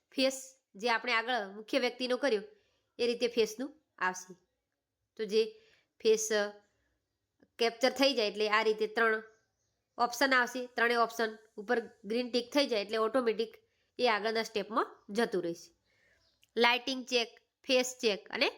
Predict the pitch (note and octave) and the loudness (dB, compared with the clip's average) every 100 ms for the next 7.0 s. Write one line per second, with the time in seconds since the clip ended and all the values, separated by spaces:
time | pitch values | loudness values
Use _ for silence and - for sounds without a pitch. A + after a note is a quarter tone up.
0 | - A#3 A#3+ - F#3+ - F3+ E3+ _ _ | -6 2 2 2 -12 -14 -14 -16 _ _
1 | _ _ _ _ _ _ - G#3+ G#3+ A3 | _ _ _ _ _ _ -4 0 0 0
2 | B3 A#3 B3 B3 B3 B3 B3 B3+ C4 _ | -6 0 -2 0 0 2 0 -2 -8 _
3 | _ _ _ _ _ _ _ _ G#3 G#3 | _ _ _ _ _ _ _ _ -6 0
4 | A3 G#3 G#3 G3+ B3 A#3 - A#3 A#3 A#3+ | 0 2 0 -2 2 2 2 -2 0 0
5 | A#3+ A#3+ A#3+ C#4 C#4+ - - _ _ - | 0 0 -2 -6 -10 -20 -20 _ _ -20
6 | - _ _ _ - D4 D4 G#3+ G#3+ D#4 | -20 _ _ _ -4 0 0 -2 -2 -2